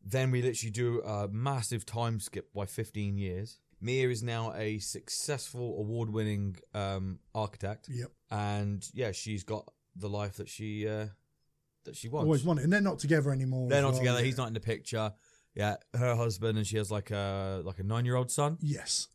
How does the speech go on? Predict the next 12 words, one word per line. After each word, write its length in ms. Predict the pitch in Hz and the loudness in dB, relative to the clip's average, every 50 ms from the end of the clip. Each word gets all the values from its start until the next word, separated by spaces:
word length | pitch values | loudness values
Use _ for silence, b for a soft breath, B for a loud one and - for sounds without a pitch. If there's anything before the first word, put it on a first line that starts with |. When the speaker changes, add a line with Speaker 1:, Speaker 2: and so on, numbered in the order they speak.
| - _ - | -20 _ -10
Speaker 1:
She 300 | - - - 143 143 143 | -8 -6 -4 -4 -4 -2
goes 380 | 120 135 127 127 120 101 - - _ _ _ _ _ _ _ | 0 0 0 0 0 -2 -6 -10 _ _ _ _ _ _ _
off 180 | 135 143 131 - | -4 -4 -4 -6
for 400 | - - - - 123 120 120 113 | -12 -14 -8 -4 0 0 2 2
a 320 | 113 113 110 107 104 95 - - _ - _ | 2 0 0 -2 -4 -6 -10 -14 _ -20 _
conference, 720 | - - 135 123 110 - - - 98 101 107 104 - - - | -10 -8 -6 -6 -6 -6 -8 -6 -6 -6 -6 -8 -10 -10 -8
and 140 | 101 101 - | -8 -8 -6
she 120 | - 113 | -6 -6
is 120 | 107 104 | -6 -8
contacted 760 | - _ - - 123 127 117 - 113 - - - 104 101 92 | -8 _ -8 -6 -6 -4 -4 -4 -6 -8 -8 -10 -12 -10 -8
by 140 | - 104 104 | -6 -4 -2
Rob, 440 | 101 98 101 104 98 92 95 107 - | -2 -2 -2 -2 -2 -4 -6 -8 -10